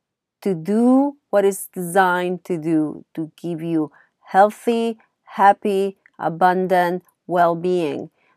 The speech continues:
That means your body is gonna regenerate the energy that it needs to heal. Whatever it is that you need to heal, that's where the energy is gonna go to,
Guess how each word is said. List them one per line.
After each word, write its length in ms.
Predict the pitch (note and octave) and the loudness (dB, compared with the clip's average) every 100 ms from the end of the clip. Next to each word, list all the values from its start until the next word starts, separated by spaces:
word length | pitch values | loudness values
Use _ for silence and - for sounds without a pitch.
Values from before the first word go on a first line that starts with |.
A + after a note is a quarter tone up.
| - | -8
That 120 | F3 | -4
means 300 | G3 G3 F#3+ | 0 0 -2
your 100 | F3 | -2
body 360 | E3+ F#3 G#3+ A#3+ | 6 8 8 4
is 120 | A3 | 0
gonna 300 | A#3 A3+ G#3+ | 0 0 0
regenerate 640 | G#3 F#3+ G#3 G3+ G3 F#3+ | -2 0 0 2 2 0
the 120 | G3 - | -2 -4
energy 420 | G3 G#3 G3+ G#3 | -2 0 -2 -2
that 180 | G3+ G3 | 0 0
it 140 | G3 | 0
needs 360 | F#3+ F3 E3+ - | -2 -4 -6 -10
to 120 | F#3 | -12
heal. 640 | E3 - G#3+ G#3 E3 C#3+ - - - - | -14 -8 0 4 4 2 -6 -20 -10 -2
Whatever 460 | F3+ F#3 G3+ B3+ | 4 6 6 6
it 60 | C4+ | 4
is 180 | C#4 B3 | 4 4
that 120 | B3 | 2
you 120 | A#3+ | 2
need 200 | A#3+ A3+ | 2 0
to 80 | A3+ | -4
heal, 420 | G#3 A3+ A3 G3 | -4 0 4 4
that's 260 | F3+ F3+ - | 4 0 2
where 120 | G#3 | 0
the 120 | G3 | 0
energy 340 | F3+ F3+ F3+ F3 | -2 -2 -2 -4
is 100 | E3 | -6
gonna 220 | F3+ F3 | -4 -4
go 260 | E3 F3+ | 0 0
to, 520 | F3 - - A3+ G3 | -2 -4 0 2 2